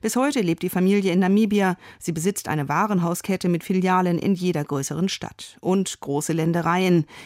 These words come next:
ehemaliges Weideland der Herero und Ovabandero. Kolonialgeschichte in Vergangenheit und Gegenwart. Hier treffen die losen Enden wieder aufeinander.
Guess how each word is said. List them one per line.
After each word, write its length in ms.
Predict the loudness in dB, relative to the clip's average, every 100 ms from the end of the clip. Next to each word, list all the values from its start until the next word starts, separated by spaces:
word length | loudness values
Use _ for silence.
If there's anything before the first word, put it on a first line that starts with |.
| -8
ehemaliges 580 | -2 2 2 2 0 0
Weideland 680 | 0 2 2 2 0 0
der 80 | -2
Herero 480 | 0 2 2 2 0
und 180 | 0 -2
Ovabandero. 760 | -2 0 0 0 -4 -10 -16 -18 _ _ _ _ _ -20
Kolonialgeschichte 880 | -4 0 2 4 2 0 0 -2 0
in 140 | -2 -2
Vergangenheit 580 | -2 0 2 2 0
und 160 | -2 -2
Gegenwart. 560 | 0 0 2 0 -2 -8 _ _ _
Hier 160 | -2 -2
treffen 340 | 0 -2 0
die 80 | 0
losen 300 | 0 0 0
Enden 380 | 0 -2 -2 -6
wieder 200 | -6 -8
aufeinander. 500 | -4 -4 -4 -6 -14